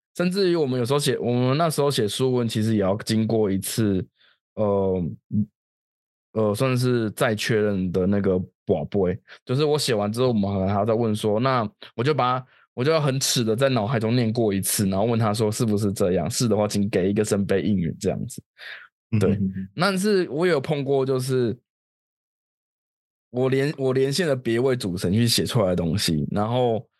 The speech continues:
Speaker 1: 我丢了也确认是了，然后被，被我师姐说这个是别的村友写的东西，不是神明写的东西。但是就我们现在学习塔玩，就是，哦，好啦，第五阶有很多啦，可能不知道连到哪一尊去了。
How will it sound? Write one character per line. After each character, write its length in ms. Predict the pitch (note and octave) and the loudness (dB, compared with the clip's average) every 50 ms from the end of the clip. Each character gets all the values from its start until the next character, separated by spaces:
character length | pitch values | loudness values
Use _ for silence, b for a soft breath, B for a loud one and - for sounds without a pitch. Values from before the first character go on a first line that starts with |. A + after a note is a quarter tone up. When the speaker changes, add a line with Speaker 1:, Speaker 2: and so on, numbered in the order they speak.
| _ _ _ _ | _ _ _ _
Speaker 1:
我 100 | F#2 G#2 | -4 -4
丢 280 | G#2 - C3 C3 C3 B2+ | -2 0 0 0 2 2
了 160 | B2+ A#2 A2+ | 2 0 0
也 120 | G#2 G2+ | -2 -2
确 240 | G2+ - - A#2+ A#2 | -2 -2 0 2 2
认 140 | A2+ A2 G#2+ | 2 0 0
是 240 | - - A2+ G#2 F#2+ | -2 0 0 0 0
了， 140 | D#2+ G#1 - | 0 0 0
然 140 | F#2 G2+ A2+ | 0 2 2
后 100 | A#2+ A#2+ | 0 0
被， 460 | B2 - B2+ A#2 G#2+ G#2 G2 E2 - - _ _ _ _ _ _ _ _ _ _ | 0 2 2 2 2 2 0 -4 -6 -12 _ _ _ _ _ _ _ _ _ _
被 100 | - C3+ | 0 2
我 100 | A2+ G#2 | 2 2
师 100 | A2 A2+ | 0 0
姐 120 | A2+ G#2+ | 0 0
说 160 | G#2 A2+ G#2+ | 2 0 0
这 120 | G#2+ B2+ B2 | 0 0 -2
个 100 | A#2+ A#2 | -2 -2
是 320 | A2 B2+ B2 A#2+ A#2 A2 A2 - _ _ _ _ _ _ _ | 0 0 0 0 0 -2 -4 -6 _ _ _ _ _ _ _
别 160 | - A#2 A2+ A#2 | -4 -2 0 0
的 80 | A#2+ | 0
村 260 | A2+ - - A2+ A2 | 0 -2 -2 0 0
友 320 | A2 G#2+ G2 F#2+ D#2+ - - - - _ _ - | 2 2 2 0 -2 -4 -8 -12 -18 _ _ -6
写 220 | - - A2+ G#2 | -2 0 2 2
的 100 | F#2+ F#2 | 2 2
东 220 | G2 F#2 F#2 F#2 | 2 0 0 0
西， 300 | G2+ - D#2+ D2+ D2+ - - _ | -2 -2 -2 -2 -2 -4 -8 _
不 80 | - A2+ | -4 -2
是 320 | A2 B2 B2 A#2+ A2+ G#2+ E2 - - _ _ - D#2+ - | 0 2 2 2 2 0 -2 -4 -8 _ _ -6 -4 -4
神 220 | C3+ - - A2 G#2+ | -2 -2 0 0 2
明 180 | G#2+ G#2 G#2+ | 2 2 2
写 160 | G#2 - F#2+ F2 | 0 0 0 0
的 100 | F2 D#2+ | 0 0
东 200 | D#2 D#2 C#2+ A#2+ | 0 -2 -2 -4
西。 240 | - - B1+ - - _ B B B B B B B B B _ | -4 -4 -4 -4 -6 _ B B B B B B B B B _
但 160 | - F#3 F#3 | -2 0 2
是 260 | G#3 G3+ F#3+ F3+ - - _ _ | 2 2 0 -2 -6 -12 _ _
就 580 | - F#3+ F3 D#3 D3 C#3+ C#3 C3 B2+ A#2 - - | -2 0 2 2 2 2 2 0 0 -2 -4 -4
我 120 | - B2 | -2 0
们 120 | A#2+ A#2+ B2 | 0 0 2
现 160 | D3+ D#3 D#3 | 2 2 2
在 140 | D#3 D#3 C#3+ | 2 2 2
学 180 | - - B2 | 0 0 0
习 160 | A#2+ B2+ C3 | 0 0 0
塔 120 | B2 B2+ G#2+ | 0 2 2
玩， 120 | G#2 G#2 | 0 0
就 140 | G#2 G#2+ A2+ | 0 0 0
是， 80 | B2 B2+ | 0 2
哦， 140 | D#3 D#3 | 0 0
好 180 | C3+ - A#2 A2 | 0 0 0 0
啦， 140 | A#2 A2+ A#2 | 0 0 0
第 120 | - F3+ E3 | 0 0 0
五 100 | D3 C#3 | 0 2
阶 80 | D3+ | 2
有 100 | D#3 D3+ | 2 2
很 180 | D3 C3+ A2+ A2 | 2 0 0 -2
多 220 | - A2+ A2+ A#2 | 0 0 0 2
啦， 140 | A2+ G2+ G#2+ | 0 0 -2
可 120 | - - | -2 -2
能 120 | A#2+ B2 B2+ | -2 0 2
不 40 | D3 | 2
知 40 | |
道 40 | D3+ | 2
连 140 | D3 C#3 C3+ | 2 2 0
到 60 | C#3 | 0
哪 160 | C3+ A#2+ G#2+ | 0 0 -2
一 40 | A2+ | -2
尊 200 | A#2 A#2+ A#2+ B2 | 0 0 0 0
去 220 | B2 - C3 A2 F2 | 0 0 0 0 0
了。 240 | C#2 - - - | 0 -2 -4 -6